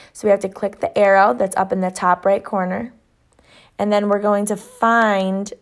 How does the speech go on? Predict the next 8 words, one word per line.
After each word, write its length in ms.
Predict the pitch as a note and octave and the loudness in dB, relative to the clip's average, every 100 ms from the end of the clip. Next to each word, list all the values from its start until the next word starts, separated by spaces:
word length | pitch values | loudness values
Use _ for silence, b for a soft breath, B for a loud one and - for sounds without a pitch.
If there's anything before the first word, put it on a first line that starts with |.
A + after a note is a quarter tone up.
| _ - | _ -6
Microsoft 720 | F#3+ F#3+ G3 F#3+ F#3 F3+ - | -4 -2 -2 2 2 2 -2
Word. 400 | F3 - - - _ _ _ _ | -4 -2 -4 -12 _ _ _ _
I 80 | - | -6
don't 300 | G3 G3+ A3+ | 0 2 0
see 260 | - C#4 D4 | -4 -2 2
it 80 | A#3+ | 4
on 180 | G3+ | 4
mine, 460 | G#3 A#3+ B3 A3+ A3 | 2 0 0 -2 -6